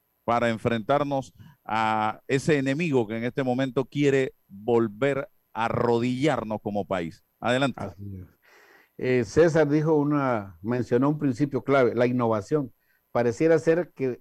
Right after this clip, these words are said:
Speaker 2: que nosotros tomamos principios y, porque vienen al caso y la moda, y pareciera ser que ese es un,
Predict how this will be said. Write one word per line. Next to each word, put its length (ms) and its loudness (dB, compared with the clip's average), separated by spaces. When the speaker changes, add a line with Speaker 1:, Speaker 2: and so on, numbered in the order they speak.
Speaker 2:
que 140 -4
nosotros 360 2
tomamos 340 2
principios 680 -2
y, 280 -6
porque 240 0
vienen 280 2
al 140 -2
caso 300 -2
y 60 -4
la 140 -4
moda, 240 6
y 60 -2
pareciera 420 0
ser 180 0
que 100 -6
ese 120 -6
es 120 -10
un, 200 -10